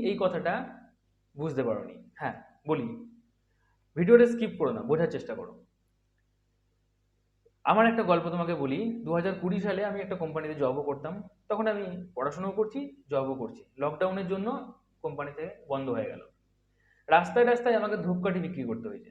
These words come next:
আমি রাস্তায় রাস্তায় অনেক ধূপকাঠিও বিক্রি করছি। তখন আমি বিটেক করছিলাম,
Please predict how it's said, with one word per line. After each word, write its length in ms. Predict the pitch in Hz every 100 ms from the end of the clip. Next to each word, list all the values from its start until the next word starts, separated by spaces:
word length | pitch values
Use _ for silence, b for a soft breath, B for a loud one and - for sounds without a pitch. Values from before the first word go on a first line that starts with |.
| 131
আমি 100 | 165
রাস্তায় 260 | 160 - 180
রাস্তায় 220 | 180 196
অনেক 120 | 196 196 - _
ধূপকাঠিও 380 | 165 180 175 170
বিক্রি 200 | 127 117
করছি। 240 | 110 - - _
তখন 160 | 156 165
আমি 140 | 185 190
বিটেক 260 | 143 143 -
করছিলাম, 320 | 117 - 87